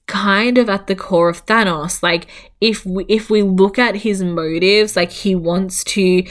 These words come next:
he wants everyone to have enough resources to thrive, like, blah, blah, blah. Like, okay, like, when we look at it as, like, that full stop, yes, like, that is idealism expressed, but it became so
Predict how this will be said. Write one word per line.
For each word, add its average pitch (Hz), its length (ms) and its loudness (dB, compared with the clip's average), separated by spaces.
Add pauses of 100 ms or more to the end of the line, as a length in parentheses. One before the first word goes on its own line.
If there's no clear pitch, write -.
(140)
he 226 160 2
wants 208 320 4
everyone 185 480 2
to 190 80 -4
have 180 300 -2
enough 175 420 -4
resources 170 1120 0 (300)
to 170 120 -6
thrive, 196 960 2 (280)
like, 170 320 -8
blah, 160 300 2
blah, 156 200 -4
blah. 196 300 2
Like, 196 360 2 (300)
okay, 202 460 2
like, 175 160 -2
when 185 140 -2
we 175 100 0
look 185 320 -2
at 196 80 4
it 185 420 2
as, 180 320 0
like, 175 320 -4
that 170 320 0
full 175 320 -2
stop, 233 680 -2 (380)
yes, 247 380 0
like, 196 180 0
that 196 340 -2
is 196 480 2 (180)
idealism 170 760 0
expressed, 180 920 -4 (260)
but 185 560 0
it 190 160 2
became 196 480 -2
so 185 480 2